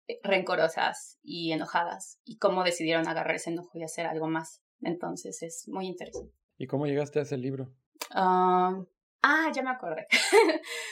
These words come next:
Speaker 1: Fue porque un día en, aquí en Puebla, en una universidad, ye-,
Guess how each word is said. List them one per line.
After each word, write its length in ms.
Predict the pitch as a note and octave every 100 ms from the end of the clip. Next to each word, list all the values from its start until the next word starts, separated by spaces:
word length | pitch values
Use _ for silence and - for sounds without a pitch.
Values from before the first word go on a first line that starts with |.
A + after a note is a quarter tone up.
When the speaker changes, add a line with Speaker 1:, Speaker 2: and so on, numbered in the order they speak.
| - _
Speaker 1:
Fue 220 | A#3+ B3 - -
porque 600 | A3+ A3+ A3+ A3+ A#3 B3+ -
un 360 | G3+ G3+ G#3+ G#3+
día 520 | G#3+ G3+ F#3+ F#3+ F#3+
en, 560 | F3+ E3 D#3+ D#3+ D#3+ - - _
aquí 220 | F#3 G3+
en 120 | F#3+ F#3+
Puebla, 300 | G3 F#3 F3+
en 100 | F3+
una 160 | F3+
universidad, 520 | F3+ F3 E3 E3+ E3+ D#3+
ye-, 180 | F#3+